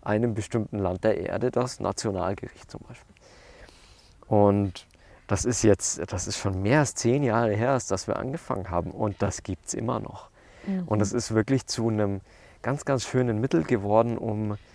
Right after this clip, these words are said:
Speaker 1: unseren Freundeskreis auch wirklich auf eine ganz andere Ebene auch zusammenzuhalten und zusammenzubringen. Ähm,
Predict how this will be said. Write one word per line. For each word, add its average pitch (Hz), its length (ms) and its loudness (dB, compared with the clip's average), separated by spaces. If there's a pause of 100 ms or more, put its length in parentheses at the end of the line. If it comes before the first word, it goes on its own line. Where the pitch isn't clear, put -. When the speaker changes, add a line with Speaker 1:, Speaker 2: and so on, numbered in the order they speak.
(300)
Speaker 1:
unseren 104 300 -2
Freundeskreis 98 880 0
auch 101 180 -4
wirklich 131 500 0 (460)
auf - 180 -4
eine 110 120 2
ganz 107 240 2
andere 110 340 2
Ebene 123 500 2
auch - 160 -4
zusammenzuhalten 120 1040 -2
und 87 140 -8
zusammenzubringen. 101 960 -4 (840)
Ähm, 98 300 -2